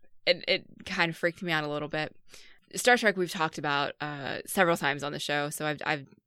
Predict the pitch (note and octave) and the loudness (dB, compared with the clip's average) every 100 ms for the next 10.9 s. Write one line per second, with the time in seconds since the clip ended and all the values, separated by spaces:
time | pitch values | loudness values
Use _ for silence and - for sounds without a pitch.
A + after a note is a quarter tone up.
0 | - - F#3+ F#3 F3+ E3+ D3+ D3+ - D3+ | -20 -4 2 6 8 6 6 2 0 0
1 | C#3+ C#3 - - C#3+ F#3+ C4 B3 A#3+ G3 | 2 0 -4 -8 -4 2 4 4 2 2
2 | E3 D3+ D3+ - D#3 D3+ D3+ F#3 F#3+ E3 | 2 -2 -2 -2 0 0 0 2 2 0
3 | C#3+ - D#3 D3 D#3 G3 F#3+ F#3 E3+ E3 | -4 -6 -6 -4 0 0 2 2 0 -2
4 | - - - _ F3+ E3+ D#3+ F3 D#3+ D#3+ | -10 -20 -20 _ -2 0 2 2 0 -2
5 | - - E3+ D#3+ - E3+ - B3+ A#3 A3+ | -10 -2 0 0 -4 -6 -2 2 2 0
6 | A3 A3 - - - - - F#3 E3+ D#3+ | -2 -6 -18 -20 -20 -14 -6 -2 -2 -2
7 | F3 F3 F3+ F3 G3 F3+ D3+ D#3+ D#3+ D#3 | -2 0 -2 -2 -2 0 0 0 -2 -4
8 | D#3 D3+ D3 B2+ D3 C#3 D#3+ A3 A3+ F#3+ | -2 -2 -2 -2 -4 -6 -6 -4 -2 0
9 | G3 F#3+ G3 G3 - - - _ _ - | 0 -2 -2 -4 -8 -16 -20 _ _ -16
10 | F3 F3 E3 D3+ D#3 D#3+ D3 D3 | -10 -8 -4 -4 -4 -2 -2 -2